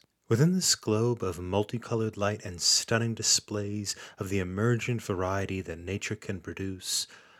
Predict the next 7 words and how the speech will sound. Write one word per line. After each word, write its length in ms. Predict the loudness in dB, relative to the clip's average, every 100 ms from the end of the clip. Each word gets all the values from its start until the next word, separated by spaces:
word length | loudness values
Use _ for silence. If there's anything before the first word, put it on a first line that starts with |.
| _ _ 2
all 200 | 4 6
I 80 |
could 160 | 2 -4
think 240 | -6 -6
of 180 | -8 -6
was, 640 | -4 -2 -2 -4 -4 -6 -6 _ _ _ _ _ _ _ _ _ _ _ 4
"Ugh, 320 | 6 6 -4